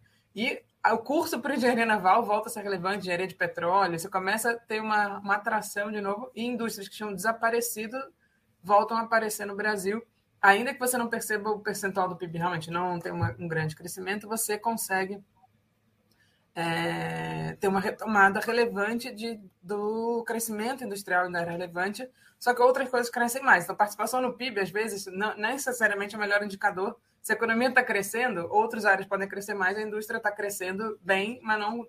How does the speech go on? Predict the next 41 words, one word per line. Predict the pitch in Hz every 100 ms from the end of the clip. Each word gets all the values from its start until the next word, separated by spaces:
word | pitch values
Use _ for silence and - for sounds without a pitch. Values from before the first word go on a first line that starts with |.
| -
tanto. | 190 139 - _ - - - _ _
Agora, | - 185 190 185 185 175 170 165 -
é, | 175 175 170 165 156 156 151 147 151 _ _ _ - -
o | 196 233
que | 220 240
acontece | 233 240 240 - _ - - 175 175 - 202
no | 196 208
segundo, | 202 196 202
no | 208
governo | 214 214 196
Dilma, | 165 185 208
que | 202
o |
problema | - 196 180 190
fica | 190 185
mais | 175 165 185 175
grave | 165 156 160
até | 160 165
do | 165
que | 185
no | 185
governo | 170 175 202
Lula. | 202 190 208 226 _ _ _ _ _
E | 185
aí | 185 196
eu |
acho | 226
que | -
tem | 220
o | 196
próprio | 196 208 208 262
pac, | 294 285 220 190 190
outras, | 208 233 240 220 -
outras | 208 247 320 233 214
medidas | 196 170 190 226
foram | - 208
relevantes | 220 196 170 185 -
pra | 185 185
manter | 185 185 185
a | 185
indústria | 180 190 - 180